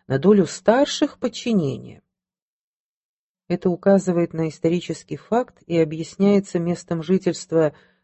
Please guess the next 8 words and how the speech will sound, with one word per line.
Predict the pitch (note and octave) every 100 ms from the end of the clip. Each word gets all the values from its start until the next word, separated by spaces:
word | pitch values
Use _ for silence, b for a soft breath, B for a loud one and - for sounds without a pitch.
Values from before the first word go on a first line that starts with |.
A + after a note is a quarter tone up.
| b
царственных, | - C#3+ C3+ - F#3+ G#3+ C4 - _
господствующих | D3+ C#3+ - A3 G#3 - G3+ G3 G#3 G3+ _ _ _
скифов, | - _ A#3 - A#2+ - _ _ _ _
паралатов. | G3 G3+ G3+ D3+ A#2 - - _ _ _ _ _ _ _ _
Исторический | - F#3+ A#3+ C#4+ - C#4+ - C#4
факт. | - D#3+ - - - _ _ _ _ _ _
Это | - F#3+ F#3+
покорение | F#3+ F#3 F3+ G3+ A3+ G#3 F#3+